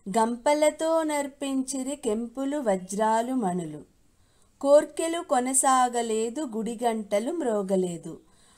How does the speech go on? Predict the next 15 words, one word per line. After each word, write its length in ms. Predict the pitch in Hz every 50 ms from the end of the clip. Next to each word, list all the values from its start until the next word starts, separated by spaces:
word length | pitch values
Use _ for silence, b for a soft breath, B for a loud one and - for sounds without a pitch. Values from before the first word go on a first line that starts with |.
| b b -
మంత్రులు, 840 | 226 240 247 254 269 262 - 294 277 269 247 233 240 240 240 240 233 b b b b -
మహామంత్రులు, 1200 | 214 220 220 190 190 240 247 262 277 269 262 240 226 233 214 - 226 226 214 214 214 214 214 220 220 214 b b b b b
అధికారులు 1040 | 202 208 220 190 233 262 262 - 269 240 226 214 208 208 202 202 208 208 208 208 208 202 b b b b 226
వీళ్ళందరూ 680 | 277 302 277 262 226 208 214 226 226 240 247 247 247
కూడా 540 | 247 - 214 196 196 196 226 349 440 494 494 B B B B -
వజ్రాలు, 720 | 208 226 214 185 - 247 247 254 240 233 220 220 214 220 220
వైడూర్యాలు 920 | 220 226 226 226 226 233 202 247 247 247 240 233 226 220 220 220 220 240
స్వామికి 520 | 240 - - 233 208 196 202 226 240 - 294
సమర్పించారు. 960 | - 269 202 190 185 180 180 - 175 165 165 160 - 160 156 151 151 151 139 - b b b b b b b _ -
కానీ 600 | 302 294 311 311 294 269 247 247 247 254 247 247 B B B B 220
గంటలలో 680 | 208 277 269 277 285 269 - 311 311 311 302 294 277
మాత్రం 680 | 262 233 226 214 214 196 190 - 208 208 208 214 214 214 214 B B B -
ఎటువంటి 640 | 240 254 262 262 - 302 302 311 311 294 277 302 277
కదలిక 500 | - 240 214 190 202 196 196 190 190 220
లేదు. 500 | 220 254 277 254 220 196 185 185 160